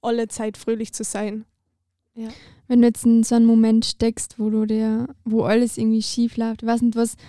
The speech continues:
Speaker 3: was wär so das Ärgste, was jetzt gerade passieren, wenn du zum Beispiel, du schneidest gern Videos?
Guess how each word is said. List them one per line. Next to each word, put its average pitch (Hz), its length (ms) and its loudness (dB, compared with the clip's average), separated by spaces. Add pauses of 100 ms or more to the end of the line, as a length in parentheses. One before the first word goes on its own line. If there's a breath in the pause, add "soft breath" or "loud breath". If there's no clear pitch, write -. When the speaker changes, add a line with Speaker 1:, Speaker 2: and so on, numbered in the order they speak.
(140 soft breath)
Speaker 3:
was 233 200 0
wär 240 140 4
so 240 220 2
das 226 340 -2 (1040 soft breath)
Ärgste, 226 480 -2
was 226 180 -2
jetzt - 120 -18
gerade 220 360 -2
passieren, 226 500 0
wenn 220 140 4
du 226 60 4
zum 220 160 -2
Beispiel, 220 400 -6 (100)
du 233 100 -2
schneidest 226 380 -2
gern 226 140 0
Videos? 247 380 -2